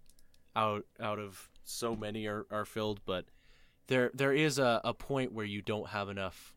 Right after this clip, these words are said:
water, well, enough air to keep you afloat.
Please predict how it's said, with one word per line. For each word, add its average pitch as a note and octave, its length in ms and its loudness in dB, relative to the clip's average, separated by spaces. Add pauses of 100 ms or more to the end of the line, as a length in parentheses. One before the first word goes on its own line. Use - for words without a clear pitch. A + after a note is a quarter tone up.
water, G#2 680 2
well, B2+ 160 6
enough C3 320 2
air A2 300 4
to - 140 -8
keep - 300 -8
you F2+ 120 -6
afloat. - 560 -8